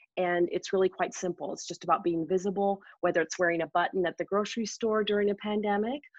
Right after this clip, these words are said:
or, um, bumper sticker, or showing up at your local Pride Parade and just sending a message to the community that we love them, we're celebrating them, and knowing that, um,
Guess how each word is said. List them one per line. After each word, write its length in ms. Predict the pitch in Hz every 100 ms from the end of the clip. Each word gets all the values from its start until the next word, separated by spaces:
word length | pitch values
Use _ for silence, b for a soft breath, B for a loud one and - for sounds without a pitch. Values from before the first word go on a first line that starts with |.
| B B -
or, 480 | 180 170 165 165 -
um, 300 | 170 165 156 156 -
bumper 240 | 202 202
sticker, 540 | 208 - 208 214 208 220
or 140 | 165
showing 320 | 160 190 180 180
up 80 | 180
at 80 |
your 80 | 175
local 300 | 175 170 170
Pride 380 | - 196 190 190
Parade 420 | 190 190 185 185
and 140 | 175 151
just 220 | 170 -
sending 280 | 180 175 185
a 120 | 170
message 320 | 170 - 170 -
to 80 | 165
the 60 | 160 -
community 640 | 175 185 202 208 - 214 208
that 100 | -
we 120 | 220
love 280 | 214 202 196 -
them, 260 | 202 202
we're 120 | 185
celebrating 720 | 180 - 185 202 190 180 180 165
them, 400 | 165 160 160 160 B B B B _
and 420 | 185 185 180 175 175
knowing 560 | 208 208 220 220 202 196
that, 380 | 180 160 160 - _ _ _
um, 460 | 170 165 160 165